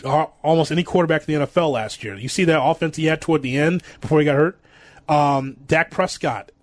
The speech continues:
is tier two. Phillip Rivers is tier two. So that was the tier two quarterbacks.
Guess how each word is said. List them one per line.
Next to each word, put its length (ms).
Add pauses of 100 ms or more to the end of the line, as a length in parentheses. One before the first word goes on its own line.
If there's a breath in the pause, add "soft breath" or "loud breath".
(140)
is 400
tier 280
two. 440 (420 soft breath)
Phillip 340
Rivers 420
is 100
tier 220
two. 420
So 160
that 120
was 140
the 80
tier 260
two 180
quarterbacks. 640